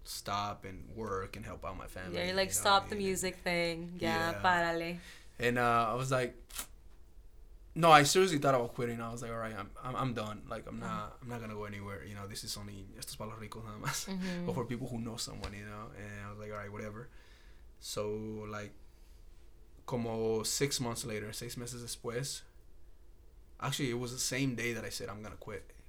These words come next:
Speaker 1: Porque I was trying, todavía estaba tratando de encontrar un productor localmente, o encontrar de alguien que me pudiera ofrecer el,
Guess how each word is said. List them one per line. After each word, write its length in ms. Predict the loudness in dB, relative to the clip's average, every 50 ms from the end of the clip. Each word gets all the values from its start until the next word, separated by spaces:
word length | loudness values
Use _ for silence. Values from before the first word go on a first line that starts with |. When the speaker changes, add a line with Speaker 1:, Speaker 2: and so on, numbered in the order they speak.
| -16 -14 -10
Speaker 1:
Porque 180 | -6 -4 -2
I 40 | -2
was 160 | 0 0 0 2
trying, 380 | 2 2 0 0 0 -4 -6 -4
todavía 160 | -2 -2 -2
estaba 220 | 0 0 -2 -2 -2
tratando 340 | -4 -4 -6 -4 -2 -2 -2
de 60 | -2
encontrar 380 | -2 -4 -8 -6 -4 -4 -4 -4
un 80 | -4
productor 800 | -6 -6 -6 -6 -6 -4 0 0 2 2 2 2 2 2 2 2
localmente, 840 | 0 -4 -4 -4 -4 -2 -2 -2 -2 -2 -2 -4 -4 -6 -4 -4 -4
o 80 | -6
encontrar 500 | -6 -8 -8 -8 -8 -6 -6 -6 -4 -4
de 80 | -4 -4
alguien 220 | -4 -4 -4 -4
que 100 | -6 -6 -6
me 80 | -6
pudiera 340 | -6 -6 -6 -6 -6 -6 -6
ofrecer 340 | -8 -8 -6 -6 -6 -6 -6
el, 120 | -8 -10